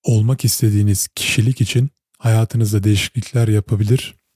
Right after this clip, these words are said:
alışkanlıklar geliştirebilirsiniz diyorum. Hiçbir zaman unutma, seni senden daha fazla engelleyen hiç kimse yok. Dünyada tanıdığın, tanıyacağın hiç kimse seni senden daha fazla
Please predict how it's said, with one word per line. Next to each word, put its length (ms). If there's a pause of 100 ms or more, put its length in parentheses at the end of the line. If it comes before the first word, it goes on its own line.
(140)
alışkanlıklar 840
geliştirebilirsiniz 1040
diyorum. 320 (300)
Hiçbir 220
zaman 280
unutma, 340
seni 280
senden 520
daha 180
fazla 340
engelleyen 580
hiç 160
kimse 300
yok. 280 (400)
Dünyada 680 (100)
tanıdığın, 520
tanıyacağın 520
hiç 280
kimse 500 (400)
seni 280
senden 440
daha 180
fazla 500